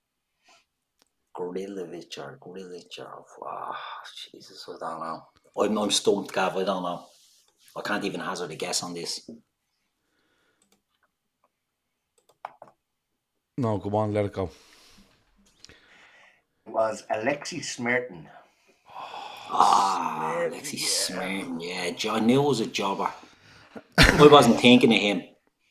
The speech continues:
Speaker 1: I was thinking of
Speaker 3: Question
Speaker 1: Rafael.
Speaker 3: number two. Was that who you were thinking of, Gav?
Speaker 1: No.
Speaker 2: No.
Speaker 3: No.
Speaker 1: I was thinking
Speaker 2: No,
Speaker 1: of the
Speaker 2: I wasn't.
Speaker 1: long-haired
Speaker 2: I wa-,
Speaker 1: fella.
Speaker 2: when I say I wa-
Speaker 1: The left-footed fella.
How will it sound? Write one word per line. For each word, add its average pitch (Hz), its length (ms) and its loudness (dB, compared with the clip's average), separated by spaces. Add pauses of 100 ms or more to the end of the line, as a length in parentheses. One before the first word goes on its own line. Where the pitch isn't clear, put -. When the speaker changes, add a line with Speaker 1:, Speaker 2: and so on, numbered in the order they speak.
(800)
Speaker 1:
I 104 80 -6
was 110 120 0
thinking 110 280 0
of - 20 -4
Speaker 3:
Question 107 220 4
Speaker 1:
Rafael. 135 160 2
Speaker 3:
number 135 160 6
two. 135 120 4
Was 131 100 0
that 160 140 8
who 165 80 8
you 165 140 8
were 165 80 8
thinking 156 220 2
of, 123 120 4
Gav? 110 280 2 (200)
Speaker 1:
No. 139 200 -2
Speaker 2:
No. 98 220 4 (640)
Speaker 3:
No. 82 60 -6 (120)
Speaker 1:
I - 40 6
was 131 100 -2
thinking 131 260 -2
Speaker 2:
No, 131 220 8
Speaker 1:
of 131 40 8
the - 0 -
Speaker 2:
I 139 80 8
wasn't. 123 220 2
Speaker 1:
long-haired 120 80 2
Speaker 2:
I 123 140 2
wa-, 104 60 0
Speaker 1:
fella. 104 140 -2
Speaker 2:
when 127 100 2
I 127 40 0
say 147 180 2
I 147 40 8
wa- 131 120 4
Speaker 1:
The 98 80 -4
left-footed 117 520 0
fella. 101 280 -6